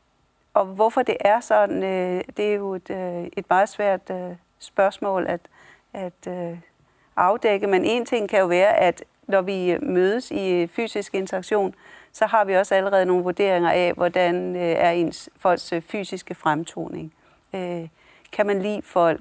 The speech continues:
Øh, hvordan ser de ud? Øh, og så videre. Er de tynde eller tykke? Øh, og så videre. Og, og det er jo en,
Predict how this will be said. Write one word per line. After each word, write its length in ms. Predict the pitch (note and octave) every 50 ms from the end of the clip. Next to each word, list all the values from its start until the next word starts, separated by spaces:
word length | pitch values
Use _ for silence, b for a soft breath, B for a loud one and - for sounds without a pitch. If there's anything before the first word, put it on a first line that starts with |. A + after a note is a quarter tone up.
| - F3
Øh, 120 | E3+ D#3+
hvordan 280 | E3+ E3+ F#3 F#3 F#3+ F#3+
ser 180 | - - G3
de 200 | F3+ - - -
ud? 280 | F#3+ F#3 F3+ F3+ F3+ - -
Øh, 300 | F3 E3 D#3+ D#3 D#3 E3 - _
og 120 | - E3+ D#3+
så 120 | - E3
videre. 220 | E3 E3+ F3 F3+ F3
Er 40 |
de 220 | E3+ F3 F3 F3 E3 b b b b b _
tynde 320 | - - F#3+ F3+ F3+ F#3+ G3
eller 180 | F#3 F3+ F3 F3
tykke? 420 | - - - F3+ F3+ E3+ - F#3
Øh, 300 | F3+ F3 F3 E3+ E3 E3 b b b b b b b b b b b
og 120 | - F#3+ F#3
så 120 | - G3
videre. 340 | F3 F#3 F#3 F#3 F#3+ G3 -
Og, 180 | - F#3+ F#3+ - _
og 240 | - - F#3+ F#3+ -
det 260 | A#3+ B3 C4 - -
er 100 | - G#3+
jo 160 | G#3+ G#3 G#3 G#3
en, 280 | - - G3+ F#3 -